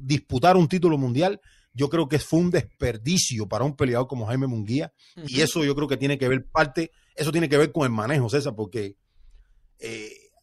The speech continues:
Speaker 1: es complicado que un peleador con la proyección y el talento de Jaime Munguía, que ya ganó,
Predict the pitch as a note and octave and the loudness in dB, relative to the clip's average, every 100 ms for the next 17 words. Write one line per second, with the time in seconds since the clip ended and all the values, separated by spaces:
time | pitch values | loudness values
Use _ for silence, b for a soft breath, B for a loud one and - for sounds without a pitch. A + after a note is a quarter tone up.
0 | _ _ - G#3+ A3 - - - G3 E3 | _ _ 2 4 4 0 2 6 6 6
1 | D#3+ C#3+ F3+ F3 D3 C3 F3 F3+ F#3+ D3+ | 2 4 4 4 4 2 0 0 -2 2
2 | C#3+ D3 - - _ _ _ _ F3+ G3 | 2 2 -2 -10 _ _ _ _ 0 2
3 | F#3 D3 C3+ B2+ F3 E3 B2+ A#2+ C#3+ F3+ | 2 2 0 2 0 0 -4 -2 -2 0
4 | D#3+ F3+ F3+ F3 C3 B2+ C3+ - A2 B2 | 0 2 0 0 -4 -6 -8 -12 -4 -2
5 | C#3+ C#3+ | 0 -2